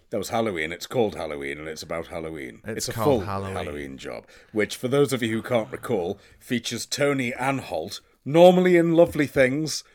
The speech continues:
Speaker 1: So
Speaker 2: Yeah.
Speaker 1: don't be fooled. Tony Anholt sat at a desk with an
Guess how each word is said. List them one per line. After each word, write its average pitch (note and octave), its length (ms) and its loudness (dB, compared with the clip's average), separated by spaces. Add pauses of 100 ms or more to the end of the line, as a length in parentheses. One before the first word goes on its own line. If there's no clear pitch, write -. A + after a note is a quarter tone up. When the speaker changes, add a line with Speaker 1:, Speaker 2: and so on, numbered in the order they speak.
Speaker 1:
So G#2+ 180 0
Speaker 2:
Yeah. B2 80 -2 (100)
Speaker 1:
don't F3 200 10
be F#3 80 0
fooled. D#3 460 4 (180)
Tony D3+ 460 2
Anholt C3+ 560 0 (480)
sat - 380 2
at B2+ 80 -6
a D3 80 0
desk C3+ 500 0 (220)
with B2+ 160 0
an B2+ 80 -6